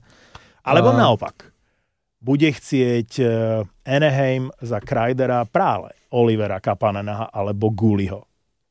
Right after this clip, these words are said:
Speaker 1: Guliho by, by, by sa im hodil Guli do Anaheimu.
Speaker 2: Áno, ale Guli
Speaker 1: Na miesto Zellwegera a podobne.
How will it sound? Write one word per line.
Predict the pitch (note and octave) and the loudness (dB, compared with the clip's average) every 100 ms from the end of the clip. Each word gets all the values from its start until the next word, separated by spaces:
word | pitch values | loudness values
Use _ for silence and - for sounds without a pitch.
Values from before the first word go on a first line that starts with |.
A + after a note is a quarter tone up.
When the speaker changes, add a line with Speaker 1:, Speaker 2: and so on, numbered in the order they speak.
| _ _ - | _ _ -12
Speaker 1:
Guliho | A2+ B2+ A#2+ A2+ A#2 | 0 2 4 4 2
by, | A2+ A#2 A#2 A2+ | 2 2 2 0
by, | G#2+ A2+ A2 | -2 -2 -2
by | A2+ | -4
sa | - | -4
im | A#2 | -2
hodil | B2+ E3 | 0 2
Guli | B2+ G#2+ G2+ | 2 0 -6
do | F#2+ | -10
Anaheimu. | F#2 G2+ G#2 F#2+ G2 A2+ _ | -14 -14 -14 -16 -18 -20 _
Speaker 2:
Áno, | - B2+ C3+ A#2+ | -4 0 0 0
ale | |
Guli | A#2 A#2 A#2+ | 0 0 2
Speaker 1:
Na | A2+ | 2
miesto | B2+ - B2+ | 0 0 0
Zellwegera | A#2 A2+ A#2 A2+ A2+ A2+ | 2 0 0 0 0 -2
a | G#2+ | -4
podobne. | G#2+ G#2+ A2+ A#2 | -8 -8 -8 -12